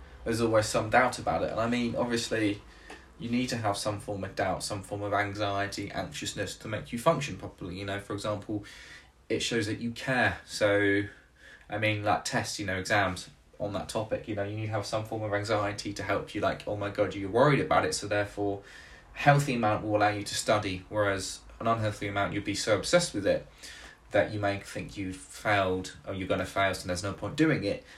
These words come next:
can kind of also be linked to this imposter phenomenon type of thing of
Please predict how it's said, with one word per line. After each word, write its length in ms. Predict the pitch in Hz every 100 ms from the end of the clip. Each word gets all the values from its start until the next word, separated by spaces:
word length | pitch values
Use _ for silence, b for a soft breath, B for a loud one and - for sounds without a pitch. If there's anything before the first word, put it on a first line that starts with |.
| -
can 80 | 117
kind 200 | 123 117
of 80 | 110
also 280 | 110 -
be 100 | 110
linked 400 | 101 101 - -
to 320 | - 107 95 92
this 340 | 104 101 - - -
imposter 680 | 120 117 123 117 - 110
phenomenon 640 | - 117 117 117 113 107 110
type 220 | 107 104
of 60 | 101
thing 260 | 98 98
of 280 | 101 101 -